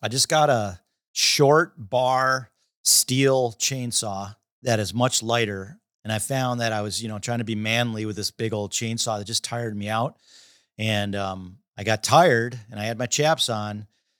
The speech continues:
instead of, like, letting off the trigger and then just holding until the chain slowed down, I let go, and I, my left hand swung down to my side, and it kinda went past my leg, and I cut the chaps a little bit. I'm like, "Holy crap, I could have cut right in me."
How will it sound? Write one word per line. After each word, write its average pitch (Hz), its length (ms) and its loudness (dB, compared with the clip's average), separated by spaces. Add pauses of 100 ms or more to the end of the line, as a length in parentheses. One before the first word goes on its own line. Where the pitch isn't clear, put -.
(140)
instead 123 360 2
of, 113 100 2
like, 107 240 -4
letting 113 300 -2
off 120 200 -2
the 104 80 -14
trigger 117 400 -4
and 107 160 -8
then 101 240 -4
just - 220 -6
holding 107 300 -2
until 110 200 -6
the 98 160 -6 (220)
chain 107 500 -4 (240)
slowed 110 360 -2
down, 110 340 -4 (640)
I 95 60 -8
let 117 220 2
go, 113 440 -2 (200)
and 98 120 -10
I, 98 140 -10
my 98 160 -12
left 110 260 -2
hand 110 260 -6
swung 110 320 -8
down 107 200 -2
to 98 40 -12
my 98 140 -12
side, 110 500 -2
and 92 320 -16
it 101 160 -20
kinda 117 240 -8
went 107 220 -10
past 98 260 -10
my 98 120 -12
leg, 107 280 -8
and 95 80 -10
I 90 60 -14
cut - 280 -12
the - 60 -20
chaps - 380 -8
a 101 40 -16
little 92 100 -18
bit. 107 100 -20
I'm 101 100 -20
like, 110 160 -20
"Holy 110 220 -20
crap, 113 340 -10
I 101 60 -10
could 107 160 -12
have 95 140 -12
cut - 200 -10
right 101 180 -8
in 104 160 -6
me." 90 200 -12